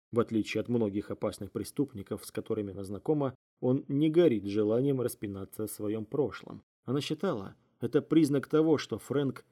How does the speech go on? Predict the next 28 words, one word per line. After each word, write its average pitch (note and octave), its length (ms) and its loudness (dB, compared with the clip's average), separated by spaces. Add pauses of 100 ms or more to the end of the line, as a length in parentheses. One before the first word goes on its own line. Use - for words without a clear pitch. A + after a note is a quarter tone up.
(140)
выбросил A#2+ 580 -2
его G#2+ 220 -2
из G#2+ 80 -6
головы, B2 480 -4 (240)
но G2 100 -8
теперь D3 460 -8 (280)
чувствует E3 640 -12
темное G#2 480 -10
подводное F#2 560 -10
течение. - 760 -16 (320)
Элспет G#2+ 520 -2
не B2 160 2
знает A#2 440 -2
адреса A2+ 420 -4
Ларри, A#2 340 -6 (300)
и B2 80 4
они C#3+ 200 6
снова D3 400 4
пробуют B2+ 420 2
дозвониться A2 580 -2
на G#2+ 100 -4
британский G#2 500 -8
телефон G2+ 400 -6
Фрэнка, G#2 520 -4
но A#2 160 -6
попадают G#2 540 -4
на G#2 80 -6
автоответчик. - 800 -8